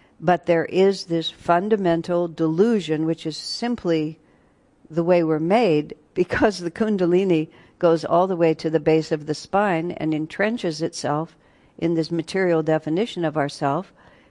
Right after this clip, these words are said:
which is matter by definition is the least aware compared to spirit. So we just have this subconscious, long-trained habit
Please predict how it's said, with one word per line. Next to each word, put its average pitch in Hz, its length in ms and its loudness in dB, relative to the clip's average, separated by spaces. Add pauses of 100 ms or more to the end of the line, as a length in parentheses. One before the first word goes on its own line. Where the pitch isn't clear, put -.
which 170 240 -4
is 160 300 -4 (100)
matter 165 640 0 (220)
by 147 180 0
definition 160 760 -4
is 160 200 -4
the 151 120 -4
least 180 640 -2 (560)
aware 156 720 0 (640)
compared 156 720 -4 (440)
to 165 100 -2
spirit. 156 680 -6 (720)
So 185 440 0 (120)
we 185 200 -2
just 196 540 -2
have 196 440 -2
this 165 240 -2
subconscious, 185 1160 -4
long-trained 180 960 -2
habit 165 500 -4